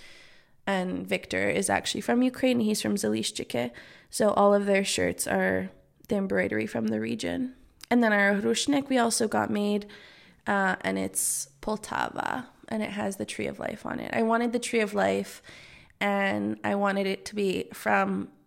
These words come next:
a place that had meaning to us, and I just really liked the design that I found from the one from Poltava, and that place has a lot of meaning to me.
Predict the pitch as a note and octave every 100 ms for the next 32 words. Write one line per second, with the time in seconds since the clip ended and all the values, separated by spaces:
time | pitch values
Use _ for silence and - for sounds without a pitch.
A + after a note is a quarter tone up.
0 | _ G3+ F#3+ F#3+ - G#3 G#3+ G3+ - -
1 | G3 - F#3+ G3 G3 G3 G3+ G3+ A3 G#3+
2 | A3+ - - - - - _ - G3 G3
3 | G3 F#3+ F#3 F#3 - - - G3 F#3 F3+
4 | F#3 F3+ F#3 F#3+ - G3 - F#3 - F#3+
5 | F#3+ - G3 - _ _ _ - F#3+ F#3
6 | F3+ F#3+ F3 G3+ F#3+ A3+ B3 D4 D4+ D4+
7 | - _ _ _ _ _ _ - - G#3+
8 | G3 F#3 - _ - G3 F#3 F#3+ F#3 F#3
9 | F3+ F3+ F3+ F3+ F#3 F#3 F3+ F#3 G3 C4
10 | D#4+